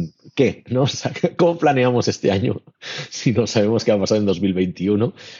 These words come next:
Y venimos de dos años en los que planificamos y no sirvió absolutamente de nada. Eh, entonces, era un poco así, ¿no? Pero,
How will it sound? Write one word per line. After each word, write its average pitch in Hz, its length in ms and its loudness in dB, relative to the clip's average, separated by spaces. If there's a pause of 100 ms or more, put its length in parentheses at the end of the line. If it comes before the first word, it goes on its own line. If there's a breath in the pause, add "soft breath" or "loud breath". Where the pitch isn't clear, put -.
Y 104 100 0 (100)
venimos 117 360 2
de 101 80 2
dos 127 200 2
años 120 380 0
en 107 80 -2
los 95 160 -2
que 92 140 -2
planificamos 101 600 -2
y 127 60 0
no 107 80 2
sirvió 104 380 0 (100)
absolutamente 92 760 -2
de 82 120 -2
nada. 98 260 -2 (140)
Eh, 101 120 2 (120)
entonces, 98 480 0 (360 loud breath)
era 92 160 0
un 104 60 -2
poco 110 160 -2
así, 87 220 -2
¿no? 107 160 0
Pero, 101 400 0